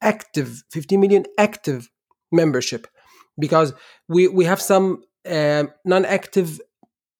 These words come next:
H B O members that will have access to H B O Max on their accounts.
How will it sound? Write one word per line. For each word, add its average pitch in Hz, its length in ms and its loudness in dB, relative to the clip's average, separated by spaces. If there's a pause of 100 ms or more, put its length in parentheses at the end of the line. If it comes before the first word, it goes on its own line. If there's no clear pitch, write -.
(600)
H - 260 -2
B 196 200 2
O 196 480 2 (100)
members 160 520 2
that 143 360 -6
will 156 200 0
have 160 260 -4
access - 400 -6
to 156 160 -8
H 151 220 -6
B 151 120 -6
O 156 140 -2
Max 151 360 -2
on 127 120 -8
their 120 140 -4
accounts. 92 480 -14